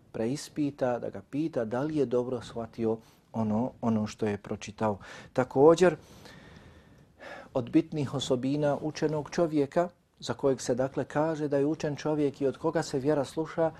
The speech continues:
jeste da ne slijedi olakšice. Da ne slijedi olakšice. Danas imamo mnogih koji pričaju o vjeri i koji samo olakšavaju ljudima. Nema potrebe da se olakšava.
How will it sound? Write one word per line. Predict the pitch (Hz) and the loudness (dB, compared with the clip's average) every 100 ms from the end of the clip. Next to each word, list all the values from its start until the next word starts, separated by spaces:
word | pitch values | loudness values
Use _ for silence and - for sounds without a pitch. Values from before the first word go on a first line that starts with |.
| - - - | -16 -20 -8
jeste | 120 143 - - 131 | -4 -4 -4 -2 -2
da | 113 120 | 0 -4
ne | 117 | -4
slijedi | - 127 123 139 139 127 - | -6 -6 -2 -2 -2 -4 -4
olakšice. | 110 123 117 - 123 113 107 98 - _ _ _ - | -8 -6 -8 -8 -8 -8 -10 -12 -18 _ _ _ -8
Da | 123 | -4
ne | 127 | -2
slijedi | 120 - 127 139 139 | -4 -4 -2 0 2
olakšice. | 131 127 117 - - 101 | 2 2 0 -6 -12 -8
Danas | 107 135 131 - | -4 -2 -2 -4
imamo | 139 147 143 139 | -2 -2 -2 -2
mnogih | 143 175 175 160 | 0 2 2 0
koji | - 131 117 | 0 0 0
pričaju | 117 143 147 135 127 | -4 -2 0 2 2
o | |
vjeri | 123 147 175 165 - - - | 2 2 2 0 -4 -10 -6
i | |
koji | 139 151 139 | 0 2 2
samo | - 170 190 | 4 4 6
olakšavaju | 190 170 151 - - 139 147 135 127 | 8 8 6 4 2 4 6 4 4
ljudima. | 113 117 113 113 107 - - - - | 2 0 2 2 0 -2 -12 -18 -8
Nema | 143 190 180 | -4 -2 -4
potrebe | - 214 - 143 117 | -2 -4 0 0 2
da | 113 | 0
se | - 113 | -2 -4
olakšava. | 110 123 - 104 90 | -2 -4 -6 -6 -8